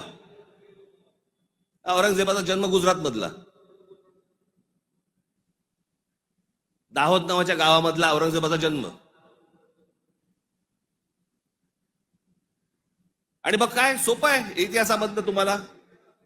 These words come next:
जातीपातीमध्ये भिडवून द्यायला? यांना ब्राह्मणांनी साथ दिली, यांना मराठ्यांनी साथ दिली,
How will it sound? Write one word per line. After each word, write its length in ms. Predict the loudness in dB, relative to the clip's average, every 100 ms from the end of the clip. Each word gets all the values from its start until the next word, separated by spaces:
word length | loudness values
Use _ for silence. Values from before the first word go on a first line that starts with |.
| _ _ _ _ -4
जातीपातीमध्ये 680 | 0 2 2 2 0 -2 -2
भिडवून 260 | 2 0 2
द्यायला? 260 | 0 -2 -8 -18 _ _ _ _ _ _ -20 _ _ _ _ _ _ _ _ _ -8
यांना 200 | -4 -2
ब्राह्मणांनी 400 | -2 -4 -4 -4
साथ 160 | -6 -8
दिली, 380 | -6 -8 -10 -20 _ _ _ _ _ _ _ _ _ -6
यांना 160 | -2
मराठ्यांनी 400 | 0 2 2 0
साथ 160 | 0 -2
दिली, 340 | -2 -2 -2